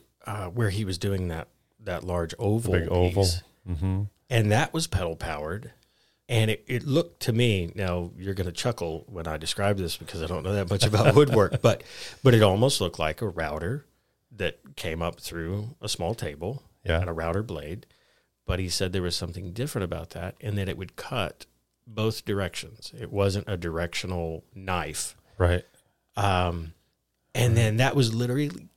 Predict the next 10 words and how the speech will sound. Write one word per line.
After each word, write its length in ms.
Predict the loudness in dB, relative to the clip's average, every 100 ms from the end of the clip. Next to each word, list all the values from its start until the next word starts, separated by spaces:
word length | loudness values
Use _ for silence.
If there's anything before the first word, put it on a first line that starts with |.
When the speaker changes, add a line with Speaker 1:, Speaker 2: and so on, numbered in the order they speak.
| _
Speaker 1:
connected 540 | -2 0 0 -4 -8
to 120 | -4 -2
a 60 |
shaft 640 | -2 0 0 -2 -8 -12 -4
that 100 | -2
went 200 | -2 -4
to 140 | -4
a 20 |
little, 440 | -2 -2 0 -2 -2 _ _ _ _ -6
um, 420 | -2 -2 -4